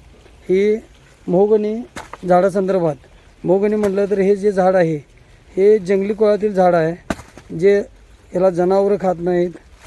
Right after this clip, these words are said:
त्याचबरोबर ज्या झाडाला कीड रोग नसतो, असं हे मोहगणी झाड आहे. मोहगणी झाड म्हटलं तर हे झाड आपल्याला कोणत्याही प्रकारचं, त्याला फांदी नसल्यामुळे सावली पडत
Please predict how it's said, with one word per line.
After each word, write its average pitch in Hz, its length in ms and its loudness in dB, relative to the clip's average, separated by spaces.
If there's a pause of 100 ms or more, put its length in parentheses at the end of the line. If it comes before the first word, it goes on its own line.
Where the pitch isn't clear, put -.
(1300)
त्याचबरोबर 196 640 2 (260)
ज्या 185 180 2
झाडाला 180 400 0
कीड 202 320 -4
रोग 196 220 2
नसतो, 180 480 -2 (380)
असं 165 160 0
हे 196 100 6
मोहगणी 202 380 2
झाड 175 240 0
आहे. 139 120 -10 (500)
मोहगणी 196 320 0
झाड 190 220 2
म्हटलं 185 400 2 (720)
तर 202 80 2
हे 202 160 6
झाड 196 180 2
आपल्याला 190 540 0 (3250)
कोणत्याही 208 360 4
प्रकारचं, 208 720 -2
त्याला - 440 -4
फांदी 180 300 0
नसल्यामुळे 202 460 -2
सावली 196 320 2
पडत 208 200 0